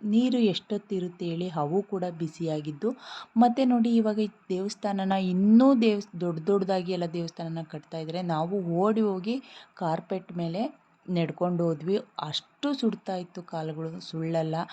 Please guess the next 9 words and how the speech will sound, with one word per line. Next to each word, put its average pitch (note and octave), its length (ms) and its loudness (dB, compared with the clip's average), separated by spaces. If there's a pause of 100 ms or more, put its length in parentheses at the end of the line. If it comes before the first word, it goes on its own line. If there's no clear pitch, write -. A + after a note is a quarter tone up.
(340)
ನಿಜವಾಗ್ಲೂ F#3 640 2
ಎಲ್ಲ E3+ 320 2 (480)
ಜನಗಳು F3+ 580 0
ಕೂಡ F3 280 -4 (560)
ನೀರುಗಳನ್ನ F#3+ 680 2
ಕುಡಿತಾ E3+ 500 -6 (320)
ಸ್-, F3 180 -8 (100)
ಕೂತು A3 340 -2
ಕೂತು G#3 400 -6